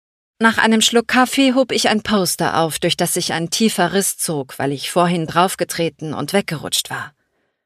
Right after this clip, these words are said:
Die Band hatte einen Plattenvertrag gewonnen, war relativ erfolgreich durch Finnland getourt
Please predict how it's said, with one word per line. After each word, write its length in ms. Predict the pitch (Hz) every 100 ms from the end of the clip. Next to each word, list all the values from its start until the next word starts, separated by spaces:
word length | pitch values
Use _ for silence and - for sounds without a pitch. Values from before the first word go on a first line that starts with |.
| _ _ -
Die 80 |
Band 380 | 220 233 269 302
hatte 240 | 285 277 -
einen 260 | 233 240
Plattenvertrag 800 | - 285 - 170 165 151 170 160
gewonnen, 440 | 180 175 180 180 175 - - -
war 260 | 147 143 165
relativ 420 | 190 208 190 165
erfolgreich 760 | 160 - 196 269 160 165 160
durch 220 | - 170 -
Finnland 380 | 226 240 175
getourt 460 | - 175 - 196 -